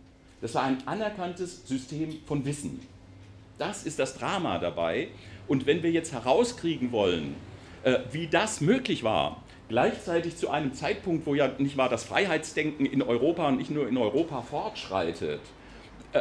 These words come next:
dann müssen wir, glaube ich, ganz schnell über das Lachen hinauskommen und uns damit beschäftigen, nicht wahr, welche Gründe das haben kann, dass das als seriöse Wissenschaft galt,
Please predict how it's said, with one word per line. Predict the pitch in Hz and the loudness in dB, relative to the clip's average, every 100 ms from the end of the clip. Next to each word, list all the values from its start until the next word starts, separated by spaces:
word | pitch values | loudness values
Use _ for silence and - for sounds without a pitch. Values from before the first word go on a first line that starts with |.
| - | 0
dann | 123 131 196 | 0 2 2
müssen | 202 208 190 | 0 0 2
wir, | 185 | 0
glaube | - 127 151 208 202 | 2 4 4 4 0
ich, | - | 0
ganz | 147 208 - | 0 0 -2
schnell | 160 156 196 | 0 2 2
über | 180 147 | 2 0
das | 143 - | 0 0
Lachen | 123 190 202 160 | 2 2 0 2
hinauskommen | 139 135 202 233 - 160 156 208 220 | 2 4 4 2 0 2 4 2 2
und | 151 226 - 147 | 4 4 2 4
uns | 185 214 - - | 4 2 -4 -2
damit | 143 165 170 151 | 2 4 2 0
beschäftigen, | 139 147 185 190 175 170 | -2 -2 -2 -4 -2 -2
nicht | 165 | 2
wahr, | 143 127 | 2 2
welche | 139 139 | 0 -4
Gründe | 139 160 165 151 165 - - | -2 -2 0 0 -2 -10 -4
das | 127 127 | -2 -2
haben | 123 135 160 147 | -2 0 0 -2
kann, | 143 | 0
dass | 123 113 | 0 0
das | - 165 - | 0 -2 -2
als | 135 - | -2 0
seriöse | 113 120 127 135 165 180 - - | 0 2 2 2 0 -2 -4 -2
Wissenschaft | 117 135 143 151 160 185 - - - - | 2 2 2 -2 -2 -4 -8 -18 -14 0
galt, | 110 101 113 190 - - | 4 6 4 2 -2 -12